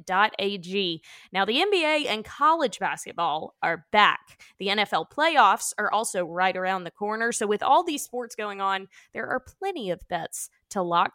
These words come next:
in on. So if you're thinking about picking up the Lakers to repeat their N B A championship, or maybe somebody to upset Pat Mahomes and the Chiefs, I personally think it's possible. Anywho,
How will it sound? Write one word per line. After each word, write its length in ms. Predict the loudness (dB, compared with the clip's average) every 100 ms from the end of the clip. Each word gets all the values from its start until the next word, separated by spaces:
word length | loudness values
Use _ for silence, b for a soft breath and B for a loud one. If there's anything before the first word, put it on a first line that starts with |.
| _ -6
in 180 | -6
on. 280 | -6 -10 -12
So 300 | -10 -6 -4 -4
if 180 | -8
you're 120 | -8 -4
thinking 400 | -4 -4 -4 0
about 240 | -2 -2
picking 320 | -8 -6 -2
up 120 | -2 -2
the 80 | -4
Lakers 540 | -2 -2 0 -2 -2
to 100 | -8
repeat 460 | -12 -12 -8 -8 -4
their 160 | -4
N 160 | -4 -4
B 100 | -2
A 80 | -2
championship, 720 | -2 -4 -4 -6 -2 -2 -2 -8 _ _ -16
or 80 | -4
maybe 280 | 0 2 4
somebody 480 | 4 4 4 2
to 140 | 0 0
upset 380 | 0 2 0 0
Pat 180 | -4
Mahomes 420 | -2 -2 -2 -2 -6
and 140 | -6
the 60 | -6
Chiefs, 540 | -2 0 0 -2 -6 _ -20
I 60 |
personally 420 | -12 -10 -8 -8 -8
think 200 | -8 -10
it's 120 | -4
possible. 540 | -2 -2 -2 -4 -4 -6
Anywho, 640 | -6 -4 -4 -2 0 0